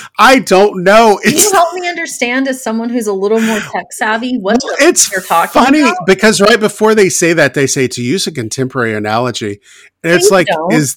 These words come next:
Speaker 1: this the best?" Like, this isn't an analogy 'cause this is weird. Like,
Speaker 2: It doesn't make
Speaker 1: this
Speaker 2: any
Speaker 1: isn't
Speaker 2: sense.
Speaker 1: this isn't, like, software and hardware,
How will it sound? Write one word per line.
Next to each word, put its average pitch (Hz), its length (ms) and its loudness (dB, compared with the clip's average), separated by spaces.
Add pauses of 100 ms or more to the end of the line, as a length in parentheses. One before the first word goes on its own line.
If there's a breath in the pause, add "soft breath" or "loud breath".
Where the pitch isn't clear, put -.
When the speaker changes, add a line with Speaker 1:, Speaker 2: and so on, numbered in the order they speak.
(120)
Speaker 1:
this 185 300 2
the 269 180 2
best?" 143 680 -2
Like, 147 280 0
this 170 200 0
isn't 240 300 0
an 202 120 2
analogy 143 600 2
'cause 131 180 -6
this 139 140 -10
is 214 180 -4
weird. 127 880 0
Like, 127 480 0
Speaker 2:
It 262 160 -2
doesn't 247 300 -2
make 233 160 -2
Speaker 1:
this 185 200 0
Speaker 2:
any 208 60 0
Speaker 1:
isn't 254 220 -4 (120)
Speaker 2:
sense. - 380 -14 (360)
Speaker 1:
this 185 220 2
isn't, 226 380 -4
like, 156 360 -2 (180)
software 143 800 -4
and 147 100 -2
hardware, 135 960 -6